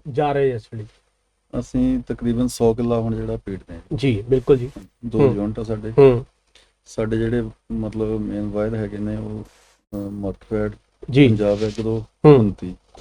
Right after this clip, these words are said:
Speaker 2: ਸੋ
Speaker 1: ਅੱਛਾ।
Speaker 2: ਉਨਤੀ ਸਾਡਾ ਇਹਨਾਂ ਨੂੰ ਜਾਂਦਾ।
Speaker 1: ਹੂੰ।
Speaker 2: ਉਨਤੀ ਜਿਹੜੀ ਸਾਡੀ ਸੁਸਾਇਟੀ ਆ, ਉਹ ਅਸੀਂ ਵੱਖ-ਵੱਖ ਤਰੀਕਿਆਂ ਨਾਲ, ਤਲਵਾੜੇ ਕੋਆਪਰੇਟਿਵ ਸੁਸਾਇਟੀ ਆ,
Speaker 1: ਜੀ।
Speaker 2: ਉਹਦਾ ਮੈਂ ਮੈਂਬਰ ਹਾਂ। ਅਸੀਂ ਵੱਖ-ਵੱਖ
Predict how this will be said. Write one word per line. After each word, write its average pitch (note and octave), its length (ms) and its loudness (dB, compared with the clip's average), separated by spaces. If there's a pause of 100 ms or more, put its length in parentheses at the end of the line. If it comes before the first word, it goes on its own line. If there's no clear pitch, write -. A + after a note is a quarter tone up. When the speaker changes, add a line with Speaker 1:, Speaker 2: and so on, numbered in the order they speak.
Speaker 2:
ਸੋ C3+ 100 6
Speaker 1:
ਅੱਛਾ। C3+ 120 8
Speaker 2:
ਉਨਤੀ A#2+ 160 4
ਸਾਡਾ A2 220 2
ਇਹਨਾਂ A2 180 -2
ਨੂੰ A2 120 -4
ਜਾਂਦਾ। F#2+ 340 -8 (200)
Speaker 1:
ਹੂੰ। C3+ 260 6 (160)
Speaker 2:
ਉਨਤੀ B2 340 2
ਜਿਹੜੀ B2+ 180 0
ਸਾਡੀ A#2+ 260 0
ਸੁਸਾਇਟੀ A2+ 400 0
ਆ, A#2 80 2
ਉਹ A#2+ 60 0
ਅਸੀਂ A#2 140 -6
ਵੱਖ-ਵੱਖ B2+ 380 -2
ਤਰੀਕਿਆਂ A#2+ 360 -2
ਨਾਲ, A#2 200 2
ਤਲਵਾੜੇ A2+ 400 2
ਕੋਆਪਰੇਟਿਵ G#2+ 400 -6
ਸੁਸਾਇਟੀ G2+ 460 -8
ਆ, - 80 -2
Speaker 1:
ਜੀ। C#3+ 200 10
Speaker 2:
ਉਹਦਾ A#2 160 2
ਮੈਂ A#2 100 0
ਮੈਂਬਰ G#2 300 -2
ਹਾਂ। A#2 80 -2
ਅਸੀਂ A2+ 160 -4
ਵੱਖ-ਵੱਖ A2 360 -2